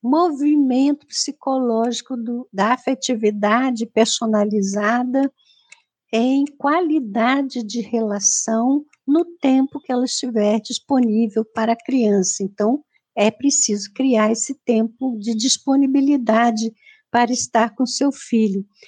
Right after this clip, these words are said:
Não é que a mãe tenha que ser um espírito perfeito. A mulher que encarna nestes tempos que nós estamos vivendo é um espírito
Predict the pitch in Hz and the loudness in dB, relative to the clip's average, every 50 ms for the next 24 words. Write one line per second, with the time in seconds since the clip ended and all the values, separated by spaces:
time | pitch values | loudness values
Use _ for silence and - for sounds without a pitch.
0 | - - _ - 269 277 285 302 339 339 339 - - 349 349 339 339 320 294 285 | -20 -16 _ -4 -2 0 0 0 0 -2 -4 -6 -2 0 0 0 0 0 0 0
1 | 277 269 254 247 247 269 294 285 - - 262 254 262 254 - - - - 262 247 | 0 0 0 0 0 0 0 -2 -2 -2 -4 -4 -4 -4 -4 -4 -2 -2 0 0
2 | 262 247 - - _ - 262 262 247 - _ - 247 254 - - - - 226 208 | -2 -2 -4 -8 _ -4 -4 -4 -4 -4 _ 0 0 0 -2 -6 -4 0 0 2
3 | 214 196 - _ - 190 190 _ _ _ _ _ _ _ - - 185 202 208 214 | 0 0 -4 _ -20 -20 -20 _ _ _ _ _ _ _ -10 -8 -6 -4 -4 -4
4 | 226 208 202 220 254 294 285 240 214 - _ _ _ _ _ - - _ - - | -2 -2 0 0 0 0 0 -2 -4 -10 _ _ _ _ _ -20 -20 _ -4 -2
5 | 214 240 240 240 - 208 208 226 240 233 226 208 208 208 214 214 220 214 - - | -2 -2 -2 -2 0 0 2 2 2 2 0 0 0 0 0 0 0 -2 -4 -6
6 | - - - - 220 214 214 208 208 202 196 - - 208 208 202 202 202 202 - | -6 -4 -2 0 2 2 2 0 -2 -6 -6 -6 -4 -2 0 0 0 0 -2 -4
7 | 208 190 185 185 - 226 285 285 247 233 240 247 247 277 294 285 277 - - _ | -4 -4 -4 -4 -2 -2 0 0 0 0 0 0 2 2 2 0 -2 -6 -14 _
8 | - - _ _ - 320 349 381 403 403 - - - 370 349 349 320 349 339 - | -20 -20 _ _ -2 0 0 2 0 -2 -2 -2 0 0 2 2 2 0 -2 -2
9 | - | 0